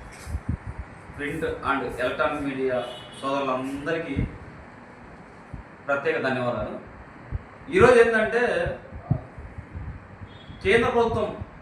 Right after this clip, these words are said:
ప్రవేశపెట్టినటువంటి ప్రధానమంత్రి సూర్యఘర్ యోజన పథకం ద్వారా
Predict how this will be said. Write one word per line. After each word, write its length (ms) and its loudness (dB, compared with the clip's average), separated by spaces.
ప్రవేశపెట్టినటువంటి 880 0
ప్రధానమంత్రి 1000 4
సూర్యఘర్ 560 4
యోజన 380 -2
పథకం 260 -2
ద్వారా 460 2